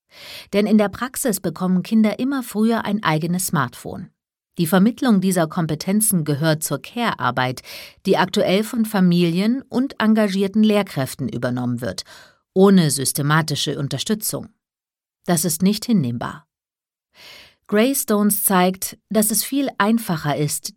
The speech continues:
digitale Regeln für Kinder zu etablieren, wenn eine ganze Gemeinschaft dahinter steht. Der freiwillige Handyverzicht für unter dreizehnjährige in Greystones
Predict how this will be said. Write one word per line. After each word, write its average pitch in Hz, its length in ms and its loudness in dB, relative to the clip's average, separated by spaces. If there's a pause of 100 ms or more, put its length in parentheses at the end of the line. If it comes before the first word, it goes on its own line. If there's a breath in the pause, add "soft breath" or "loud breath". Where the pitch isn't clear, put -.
digitale 196 720 0
Regeln 160 340 0
für 160 160 -4
Kinder 190 380 2
zu 160 120 -4
etablieren, 143 720 -2 (380 loud breath)
wenn 143 120 -4
eine 139 220 -2
ganze 180 340 4
Gemeinschaft 180 640 2
dahinter 127 320 -8
steht. - 380 -12 (720)
Der 196 140 2
freiwillige 220 640 -2
Handyverzicht 185 840 0
für 151 180 -2
unter 180 320 0
dreizehnjährige 156 1000 0
in 139 220 -6
Greystones 170 720 -2